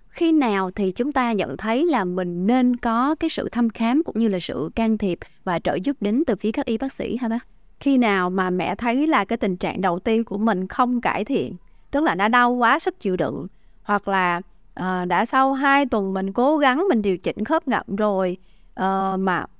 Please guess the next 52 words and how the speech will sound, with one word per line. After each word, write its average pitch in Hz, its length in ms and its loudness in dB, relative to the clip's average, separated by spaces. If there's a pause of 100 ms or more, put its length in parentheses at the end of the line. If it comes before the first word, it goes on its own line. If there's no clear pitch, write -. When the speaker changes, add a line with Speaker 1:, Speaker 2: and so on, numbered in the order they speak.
Speaker 2:
mà 180 200 0
cái 277 140 -2
đầu 208 140 4
ti 247 200 0
nó 269 120 -2
vẫn 202 200 -8
không 247 200 0
hết 262 220 -2
đau, 233 280 2
không 226 200 -2
bớt 262 220 2
đau, 208 340 4 (240)
hoặc 214 220 0
là 214 120 4
mình 208 180 0
thấy 233 220 2
là 330 140 4
trên 226 220 0
đầu 185 160 2
ti 220 200 0
nó 233 160 2
có 277 80 4
những 220 180 4
cái 240 100 2
tổn - 220 -4
thương 240 240 4
mà 190 120 0
nó 190 140 0
không 233 280 2
lành, 180 240 2 (360)
thì 202 100 2
mình 185 200 0
sẽ 185 300 -4
cho 202 560 0
bé 202 240 0
đi 254 120 2
kiểm 190 240 -4
tra 202 200 0
khớp 262 220 -4
ngậm 170 300 -2
xem 208 240 -2
coi 202 260 -2
bé 202 180 -2
ngậm 208 300 -2
có 226 440 0 (200)
tốt 277 220 2
hay 233 80 0
không. 226 340 2 (320)
Tổn 196 220 2
thương 240 240 2
như 226 180 0
vậy 180 400 -2